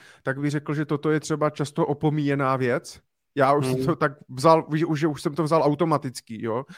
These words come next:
Speaker 1: ale že třeba používám, že jo, buď platformu od Wood and Company,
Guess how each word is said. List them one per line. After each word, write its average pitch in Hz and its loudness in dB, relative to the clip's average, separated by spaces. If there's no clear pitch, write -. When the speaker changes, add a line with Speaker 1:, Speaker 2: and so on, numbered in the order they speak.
Speaker 1:
ale 131 2
že 123 -8
třeba 143 2
používám, 139 -2
že 127 -4
jo, 127 0
buď 127 -10
platformu 135 -2
od 123 -6
Wood 123 -10
and 135 -8
Company, 143 -4